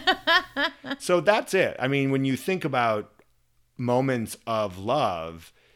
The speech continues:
Speaker 1: they should be more like moments of feeling, not
Speaker 2: Yeah.
Speaker 1: moments of argument and despair
Speaker 2: Yeah.
Speaker 1: and control.
Speaker 2: Yes.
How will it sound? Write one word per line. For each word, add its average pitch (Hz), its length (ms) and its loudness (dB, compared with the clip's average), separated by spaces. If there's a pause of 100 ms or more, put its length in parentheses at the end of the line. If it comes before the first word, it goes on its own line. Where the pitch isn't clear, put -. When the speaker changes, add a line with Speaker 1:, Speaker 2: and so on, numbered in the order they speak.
(280)
Speaker 1:
they 123 160 4
should 151 460 2
be 123 180 4
more 113 480 4
like 98 380 -2
moments 107 360 -2
of 78 120 -12
feeling, 95 680 -2
not 196 520 2
Speaker 2:
Yeah. - 40 -
Speaker 1:
moments 113 480 0
of 92 140 -12 (180)
argument 131 400 4
and 107 100 -2
despair 101 760 -2 (160)
Speaker 2:
Yeah. 85 200 -10 (520)
Speaker 1:
and 104 640 0
control. - 800 -2 (240)
Speaker 2:
Yes. 175 560 -2